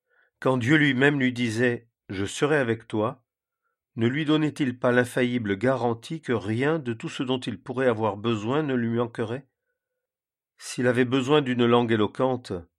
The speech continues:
Je suis, n'était-il pas avec lui ? Éloquence, sagesse, pouvoir,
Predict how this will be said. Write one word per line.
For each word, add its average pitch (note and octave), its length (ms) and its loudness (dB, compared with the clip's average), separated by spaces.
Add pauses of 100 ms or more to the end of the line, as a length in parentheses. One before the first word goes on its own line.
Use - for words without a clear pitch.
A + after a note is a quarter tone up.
(280)
Je G2+ 240 -2
suis, A2+ 560 -6 (400)
n'était-il A2+ 480 -4
pas B2 180 -2
avec B2 280 -4
lui ? E3 220 -8 (1120)
Éloquence, A#2 760 2
sagesse, A#2 800 -2 (140)
pouvoir, A#2 640 -2